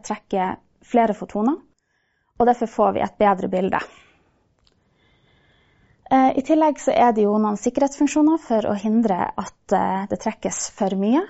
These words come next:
eller at rett og slett eksponeringen ikke stopper. Eh, her har vi da en illustrasjon der vi ser, eh, røntgenrør, så kommer fotonene ut av røntgenrøret og går gjennom pasienten,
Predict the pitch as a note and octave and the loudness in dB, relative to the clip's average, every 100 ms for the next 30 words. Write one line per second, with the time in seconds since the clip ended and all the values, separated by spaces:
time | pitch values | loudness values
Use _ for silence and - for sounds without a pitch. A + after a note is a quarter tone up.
0 | - - A#3+ A#3 G3 G3 - - F#3 F3+ | -8 0 4 4 2 -2 -6 -6 -6 -6
1 | - - - - G3 F3+ F3+ - - - | -6 -10 -8 -4 -2 -2 -4 -6 -8 -6
2 | - - - - - _ _ _ _ _ | -6 -8 -8 -8 -10 _ _ _ _ _
3 | _ _ _ _ _ _ _ _ _ _ | _ _ _ _ _ _ _ _ _ _
4 | _ _ _ _ _ - A#3+ A#3+ B3 - | _ _ _ _ _ -2 0 2 0 -4
5 | - E4+ E4 D#4+ A3+ C4 A3 G#3+ G#3+ G#3 | -6 2 2 2 -2 0 0 2 2 0
6 | G3 G3+ G3+ G3+ - G3+ C#4+ G4+ - - | -2 -4 -4 -6 -6 -2 0 0 -4 -18
7 | - - A3 G#3+ G#3 - A#3 G#3+ G3+ - | -12 -2 0 0 -4 -2 2 2 0 -4
8 | - F#3+ G3 A3 A#3+ D4 E4+ - - - | -6 -4 -4 -4 0 2 0 -2 -16 -10
9 | - A3+ A#3 A3 G3+ - G#3+ - C4 G#3+ | -8 -4 -2 0 -2 -4 -10 0 2 2
10 | G3 A3+ A3 G#3 G3+ G#3+ A3+ D4 - _ | -2 -4 -4 -6 -4 0 0 0 -6 _
11 | _ _ _ _ - A#3 A#3 A3+ A#3+ G#3 | _ _ _ _ -6 2 4 4 2 -2
12 | - G#3+ - G3+ A3+ E4+ | -6 -10 -6 -6 -6 -6